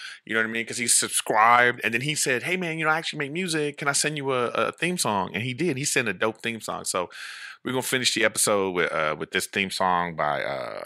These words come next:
Adam. And I wanna thank everybody for, for listening and, uh, subscribing. And thanks for tuning in to this special episode. This is episode number twenty-six.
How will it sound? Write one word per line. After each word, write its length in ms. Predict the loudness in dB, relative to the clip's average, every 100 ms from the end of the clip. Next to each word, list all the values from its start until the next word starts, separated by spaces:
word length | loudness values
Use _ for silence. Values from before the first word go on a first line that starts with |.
| 2
Adam. 340 | 2 2 -2 -12 -16 -14 -14 -4 2
And 200 | 4 4
I 80 | 2
wanna 180 | 2
thank 220 | 4 4 4
everybody 340 | 4 4 4
for, 320 | 2 -2 -2 _ _ _ _ -20 -10
for 100 | -2
listening 580 | 0 0 2 0 0 0
and, 260 | -2 -2
uh, 160 | -2 -2
subscribing. 680 | -2 0 4 4 2 0 0
And 180 | -4 -6 _ _ _ _ _ -18 0
thanks 200 | 2 2
for 60 |
tuning 240 | 0 0 0
in 80 | -2
to 80 | 2
this 160 | 2
special 340 | 2 2 4 4
episode. 400 | 4 4 4 2
This 120 | 0
is 120 | -2 -8 _ _ -2
episode 300 | 2 4 4
number 160 | 2 -2
twenty-six. 640 | 0 2 4 4 2